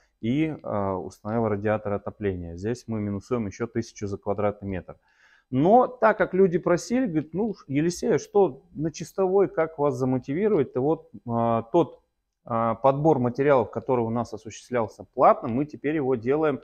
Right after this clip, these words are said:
бесплатным. То есть туда будет входить закупка плитки, смесей, ламинат, кварцвинил, э, сантехники, кондиционера,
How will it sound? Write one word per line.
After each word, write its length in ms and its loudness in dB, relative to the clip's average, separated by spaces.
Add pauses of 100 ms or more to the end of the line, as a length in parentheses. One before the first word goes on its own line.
(380)
бесплатным. 840 2
То 100 -4
есть 160 -6
туда 200 6
будет 220 2
входить 380 -2
закупка 480 0
плитки, 680 -2
смесей, 1000 0 (260)
ламинат, 640 4
кварцвинил, 1120 2
э, 200 0
сантехники, 800 -2
кондиционера, 1040 0